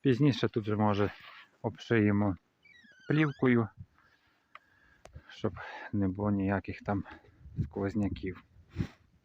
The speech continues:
Ось так, ось такі дверцята получились.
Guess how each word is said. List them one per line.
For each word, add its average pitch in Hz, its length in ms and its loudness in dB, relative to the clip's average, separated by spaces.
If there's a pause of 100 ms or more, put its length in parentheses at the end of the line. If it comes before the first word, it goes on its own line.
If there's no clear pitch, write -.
(640)
Ось 120 200 -2
так, - 420 -4
ось 101 140 -2
такі 98 460 -6 (140)
дверцята 98 600 -2
получились. 92 720 -6